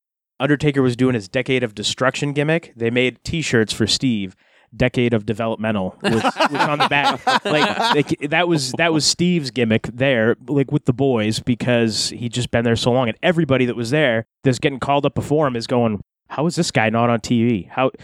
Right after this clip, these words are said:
Speaker 1: 'cause he was the one showing every, you know, giving everybody pointers, telling every, you know,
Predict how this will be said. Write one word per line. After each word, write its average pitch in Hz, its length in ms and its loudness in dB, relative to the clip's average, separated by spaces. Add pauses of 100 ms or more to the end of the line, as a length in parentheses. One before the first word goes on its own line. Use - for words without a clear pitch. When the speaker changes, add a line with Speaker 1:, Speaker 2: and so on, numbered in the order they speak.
(160)
Speaker 1:
'cause 143 160 -2
he 233 300 2
was 131 180 0
the 143 80 2
one 135 380 0
showing 135 600 0
every, 123 220 2
you 135 80 2
know, 117 240 2
giving 123 220 0
everybody 123 320 2
pointers, 117 500 0
telling 113 220 -2
every, 110 180 -4
you 117 100 -4
know, 107 120 -4